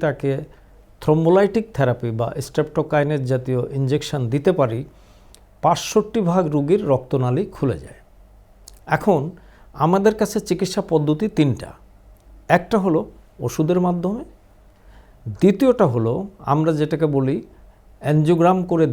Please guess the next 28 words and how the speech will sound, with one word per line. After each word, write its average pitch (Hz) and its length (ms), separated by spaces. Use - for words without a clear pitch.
দেখে 147 280
যদি 139 200
হার্টের 139 340
রক্তনালী 127 720
আশি, 175 280
নব্বই, 143 400
নিরানব্বই, 165 600
এমনকি 160 300
একশো - 260
ভাগও 196 180
যদি 139 220
বন্ধ 123 160
থাকে, 135 240
আজকাল 190 300
আমরা 156 220
এটাকে 156 260
খুলে 170 260
ওখানে 151 240
একটা 135 200
স্ট্যান্ড 202 420
বা 143 80
রিং 160 120
দিয়ে 180 180
এর - 80
চিকিৎসা 170 420
করে 127 200
দিতে 104 220
পারি। - 200